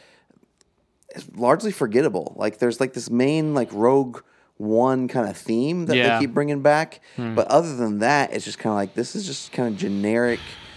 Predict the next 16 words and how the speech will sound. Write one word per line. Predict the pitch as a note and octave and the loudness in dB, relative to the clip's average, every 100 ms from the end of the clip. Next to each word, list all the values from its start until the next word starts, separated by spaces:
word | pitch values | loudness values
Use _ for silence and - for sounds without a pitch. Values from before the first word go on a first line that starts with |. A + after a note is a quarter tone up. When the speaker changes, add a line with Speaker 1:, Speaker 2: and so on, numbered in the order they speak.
| - | -2
Speaker 1:
Like, | B2 B2 | 0 2
it, | C#3 - | 0 4
it | C#3 | 6
almost | D3 D#3 D3+ | 6 4 0
sounds | D3+ D3 C3 | 2 2 4
like, | A#2+ A2 B2 | 2 2 2
uh, | A#2 A2 | 2 4
the | A#2 | 4
way | A#2 | 4
that, | G#2+ - | 2 0
um, | G#2+ G#2 F#2+ F#2+ F2 - - _ - | 0 0 -2 -6 -10 -20 -20 _ -14
Jared, | A#2 C3 B2 G2+ F#2 - - | 0 2 4 0 -4 -12 -6
uh, | A2 | 0
our | G2+ F#2+ F#2+ | 2 2 0
friend | - G2 | -2 -4
Jared | F#2+ G2 F#2+ | 0 0 -2